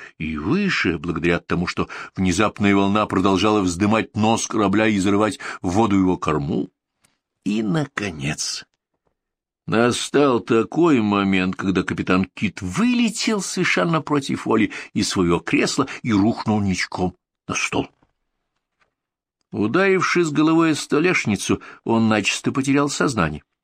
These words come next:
и вследствие этого попустил всё самое интересное. Очнулся он в своей постели и долго созерцал свои ноги в ботфортах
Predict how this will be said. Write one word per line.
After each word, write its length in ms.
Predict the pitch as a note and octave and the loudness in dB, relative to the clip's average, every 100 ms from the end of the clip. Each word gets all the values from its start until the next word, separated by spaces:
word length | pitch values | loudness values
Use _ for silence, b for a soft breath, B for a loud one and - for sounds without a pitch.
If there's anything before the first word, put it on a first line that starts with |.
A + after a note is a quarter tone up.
| _ _ _ - | _ _ _ -12
и 100 | D#2+ | -10
вследствие 840 | - - G2+ F3+ - - F3+ D3+ | -8 0 2 2 -2 -2 0 0
этого 280 | D3 C#3 A#2 | 0 -4 -6
попустил 560 | - G2+ - - F#2+ | -8 -10 -8 -6 -6
всё 320 | E2+ - - G2 | -6 -6 -4 -4
самое 540 | - E2+ D#2+ F#2+ G2+ B B B | 0 0 2 0 -2 B B B
интересное. 840 | G2+ F#2 - - - - - - - _ _ _ _ _ _ _ _ _ _ _ _ _ _ _ _ _ _ _ _ _ _ _ _ _ | -4 -4 -4 -6 -6 -6 -8 -12 -18 _ _ _ _ _ _ _ _ _ _ _ _ _ _ _ _ _ _ _ _ _ _ _ _ _
Очнулся 760 | B2+ C#3+ C#3 G#3+ C4 C4 - - | 0 0 0 0 2 2 0 2
он 180 | A#3+ A#3+ | 2 2
в 80 | - | -2
своей 340 | G3 G3 A3 | 0 0 0
постели 800 | G3 G3 - - C3+ B2 B2+ - _ _ _ _ _ _ | 0 0 0 -2 0 2 0 -4 _ _ _ _ _ _
и 120 | - | -4
долго 540 | G2 F2+ E3+ A3 G3 G#3 | -4 2 2 2 0 0
созерцал 640 | - B2+ A#2+ - B2 E3+ | 0 0 0 0 -2 0
свои 320 | - - C#3+ | -2 2 2
ноги 340 | C3 A#2+ G#2 A2 | 4 2 2 2
в 100 | F#2+ | 4
ботфортах 640 | G2+ - - - - F2+ | 2 0 -2 0 0 -4